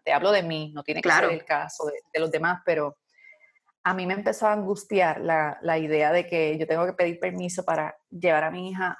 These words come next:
Speaker 1: al pediatra y ver si me excusan para poderla llevar, un asunto prioritario. Este, mi hija la hospitalizaron con dos meses de nacida y yo ese, esos,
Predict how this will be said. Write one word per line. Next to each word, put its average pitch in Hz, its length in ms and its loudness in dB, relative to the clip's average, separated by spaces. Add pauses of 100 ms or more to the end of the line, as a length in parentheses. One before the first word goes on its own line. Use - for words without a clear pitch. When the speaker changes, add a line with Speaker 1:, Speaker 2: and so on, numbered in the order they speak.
Speaker 1:
al 170 140 -4
pediatra 170 760 0
y 180 160 -4
ver 180 320 2
si - 120 -8
me 160 100 -4
excusan 170 680 0
para 139 280 -2
poderla 160 300 4
llevar, 226 540 4
un 165 100 -10
asunto 185 340 -6
prioritario. 170 760 0 (520)
Este, 180 360 2
mi 170 100 -4
hija 180 240 -2
la 190 140 -4
hospitalizaron 175 580 -2
con 180 120 -2
dos 165 140 -4
meses 180 240 -6
de 190 100 -2
nacida 175 680 -2
y 175 140 -6
yo 147 280 0
ese, - 320 -6
esos, 254 240 -4